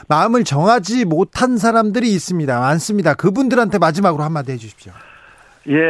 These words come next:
Speaker 2: 이게 잘못한 부분도 있을 겁니다. 특히 이제 부동산 문제라든지 이런 걸, 어, 지혜롭지 못하게 해결한 건 분명히 있습니다. 그러나 적어도 문재인 정부가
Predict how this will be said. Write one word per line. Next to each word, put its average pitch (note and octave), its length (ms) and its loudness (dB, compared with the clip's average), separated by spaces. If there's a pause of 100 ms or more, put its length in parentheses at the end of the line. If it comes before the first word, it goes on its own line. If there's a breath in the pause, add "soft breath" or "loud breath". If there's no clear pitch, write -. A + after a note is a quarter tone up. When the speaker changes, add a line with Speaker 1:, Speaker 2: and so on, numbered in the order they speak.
(320)
Speaker 2:
이게 D3+ 140 -2 (540)
잘못한 D#3+ 400 -2
부분도 E3 300 -12
있을 C3 220 -14
겁니다. B2+ 380 -6
특히 - 380 -10
이제 D3+ 260 2 (100)
부동산 E3+ 380 -4
문제라든지 C#3 600 -4
이런 D#3 180 -8
걸, C#3+ 280 0 (520 soft breath)
어, A#2+ 300 -2
지혜롭지 E3+ 340 -2
못하게 D3 440 -2
해결한 D#3 280 -2
건 D3+ 140 -14
분명히 D3+ 380 -6
있습니다. B2+ 520 -4
그러나 C#3+ 480 -2 (540)
적어도 F3 640 -2 (340)
문재인 F3+ 480 -14
정부가 F3 800 -2